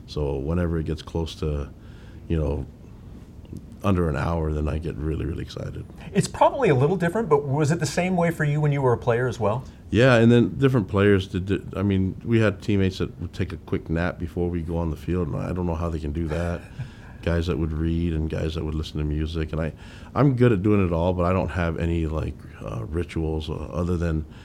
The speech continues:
Speaker 1: I, I call my wife, whether she's at the game or at home.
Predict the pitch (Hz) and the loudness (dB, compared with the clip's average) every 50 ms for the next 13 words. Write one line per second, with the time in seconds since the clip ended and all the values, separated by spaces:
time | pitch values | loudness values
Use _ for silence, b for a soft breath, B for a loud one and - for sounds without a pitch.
0 | B B B B B - 73 80 76 69 - - 80 80 - - 90 87 87 87 | B B B B B -4 -2 0 0 0 -2 -2 -4 -4 -4 -2 0 0 2 2
1 | 85 82 85 82 82 80 78 76 80 85 95 92 - - - - - 85 87 85 | 2 2 2 0 0 0 0 0 0 -2 -4 -6 -12 -16 -16 -12 -8 -4 0 0
2 | 82 82 80 - 85 80 80 82 78 - 82 78 76 78 78 80 82 82 82 - | 0 0 -2 -2 -4 -2 -2 -2 -4 -4 -4 -4 -2 0 0 0 0 0 -2 -2
3 | - 76 73 76 73 73 71 69 71 - 71 73 76 76 73 73 73 85 101 | -2 -2 -2 -2 -2 -2 -4 -4 -6 -6 -8 -8 -6 -6 -4 -4 -4 -6 -6